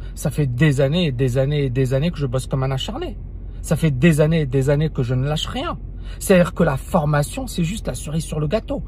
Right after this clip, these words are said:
C'est ce qui va t'apporter une ouverture d'esprit, un déclic, une manière de travailler. C'est-à-dire, il y a des gens qui savent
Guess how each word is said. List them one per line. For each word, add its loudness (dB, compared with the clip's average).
C'est 2
ce -10
qui -4
va 4
t'apporter 0
une 4
ouverture -2
d'esprit, -6
un 0
déclic, -2
une 4
manière 4
de 0
travailler. 0
C'est-à-dire, -6
il -2
y 4
a 6
des 2
gens 0
qui -6
savent 0